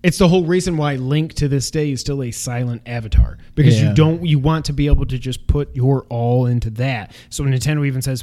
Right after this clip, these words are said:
Speaker 1: "We ain't even gonna make him talk, so you don't even have to hear a voice that's not
Speaker 2: Yeah.
Speaker 1: yours. You just become Link." The other, everything you're bringing up right now, I don't know how well this game's gonna sell. I think people that are, like, Sony's got a hundred million PlayStations out there by this point, just about.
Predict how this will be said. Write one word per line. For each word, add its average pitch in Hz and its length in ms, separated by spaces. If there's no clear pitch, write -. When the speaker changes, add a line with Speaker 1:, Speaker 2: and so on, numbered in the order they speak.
Speaker 1:
"We 131 180
ain't 156 100
even 117 140
gonna 113 120
make 117 140
him 101 100
talk, 151 320
so 123 100
you 120 80
don't 139 180
even 131 160
have 131 120
to 123 100
hear 123 140
a 107 60
voice 123 340
that's 110 180
not 107 140
Speaker 2:
Yeah. 147 240
Speaker 1:
yours. 113 220
You 135 160
just 131 220
become 120 340
Link." 120 240
The 151 100
other, 165 160
everything 165 340
you're 143 100
bringing 151 360
up 151 140
right 147 180
now, 139 300
I 131 140
don't 170 240
know 139 180
how 123 220
well 120 280
this 117 220
game's 120 300
gonna 101 240
sell. 82 440
I 147 140
think 175 260
people 156 360
that 135 160
are, 110 260
like, 117 180
Sony's 160 380
got 135 140
a - 20
hundred 131 260
million 131 240
PlayStations 113 560
out 107 160
there 104 100
by 107 120
this 110 180
point, 101 300
just 117 220
about. 101 300